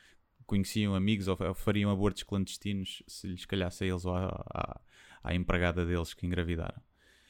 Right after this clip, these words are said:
E, portanto, acho que é só mais uma hipocrisia de, dos políticos. Não acho que seja mais grave do que o resto só porque tem a ver com orientação sexual.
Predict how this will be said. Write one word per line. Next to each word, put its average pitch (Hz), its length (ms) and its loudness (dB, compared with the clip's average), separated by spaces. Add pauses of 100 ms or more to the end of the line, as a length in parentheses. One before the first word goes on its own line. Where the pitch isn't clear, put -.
(300)
E, 113 60 -4
portanto, 147 280 2
acho 170 100 0
que - 80 2
é - 20 -4
só - 140 0
mais 180 240 4
uma 175 180 2
hipocrisia 170 800 2
de, 160 300 -6
dos 160 220 -6
políticos. 135 340 -4
Não 143 80 4
acho 143 80 2
que - 60 -8
seja 139 180 0
mais 135 220 4
grave 131 400 4
do 135 120 -4
que 135 120 -2
o 131 40 2
resto 127 280 2
só 147 100 2
porque - 240 -6
tem 139 120 2
a 127 40 -2
ver 131 120 -2
com 135 500 -4
orientação 131 520 -4
sexual. 123 480 -6